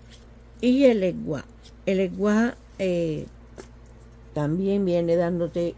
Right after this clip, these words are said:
iré, posible, dándote como abriéndote las, la, la, las calles, abriéndote de, eh, todo,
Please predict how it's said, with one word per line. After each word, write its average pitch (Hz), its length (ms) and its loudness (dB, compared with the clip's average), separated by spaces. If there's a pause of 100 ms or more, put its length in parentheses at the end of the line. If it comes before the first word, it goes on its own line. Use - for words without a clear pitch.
iré, 190 340 -4 (800)
posible, 180 500 -6 (880)
dándote 170 760 -4 (180)
como 165 300 -6
abriéndote 185 640 -2
las, - 600 -10 (160)
la, 139 180 -6 (160)
la, 117 220 -8 (1500)
las 135 140 -10 (100)
calles, 196 400 0
abriéndote 156 600 -4
de, 120 340 -12
eh, 131 360 -8 (240)
todo, 165 400 2